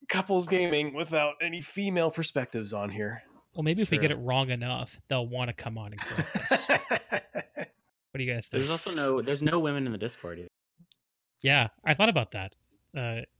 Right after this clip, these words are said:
Speaker 1: Yeah, I don't, I don't know how I wanna handle that.
Speaker 3: You can
Speaker 2: I, I
Speaker 3: invite, uh, Cheesy.
Speaker 2: Yeah, I mean, if, if she'd be down, I'd, I'm fine with that. You, you,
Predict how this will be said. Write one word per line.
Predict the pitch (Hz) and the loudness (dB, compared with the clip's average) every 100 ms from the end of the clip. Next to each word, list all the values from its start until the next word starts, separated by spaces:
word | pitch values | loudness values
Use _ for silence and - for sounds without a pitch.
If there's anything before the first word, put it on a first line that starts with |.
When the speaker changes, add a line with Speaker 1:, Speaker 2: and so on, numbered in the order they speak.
| - | -4
Speaker 1:
Yeah, | 147 143 139 131 - _ _ _ - | 2 4 4 -2 -12 _ _ _ -4
I | 143 | 0
don't, | 135 120 - _ _ _ _ | 2 0 -4 _ _ _ _
I | 139 | -6
don't | - | -4
know | 110 | -4
how | 101 98 | -2 -2
I | 95 | -2
wanna | 95 98 | -2 -4
handle | 98 95 | -6 -6
that. | 95 98 - _ _ | -4 -4 -6 _ _
Speaker 3:
You | - 131 | -10 -2
can | 147 151 | 2 4
Speaker 2:
I, | 160 | 6
I | 165 | 4
Speaker 3:
invite, | 127 | 4
uh, | 120 113 107 107 107 | 2 0 -2 -4 -8
Cheesy. | - 127 131 117 113 113 _ _ _ - | -6 -4 -4 -4 -10 -10 _ _ _ 0
Speaker 2:
Yeah, | 233 233 | 4 4
I | 170 | 4
mean, | 180 170 | 0 -2
if, | 151 151 - _ _ _ - | -2 -2 -4 _ _ _ -4
if | 151 | -2
she'd | - 143 | 0 0
be | 135 | 0
down, | 127 123 127 117 | 2 4 4 0
I'd, | 123 127 - | -4 -4 -4
I'm | 135 | -4
fine | 127 120 123 | 0 -2 -2
with | 120 | 0
that. | 123 120 147 | 2 2 0
You, | 143 | -6
you, | 156 | -4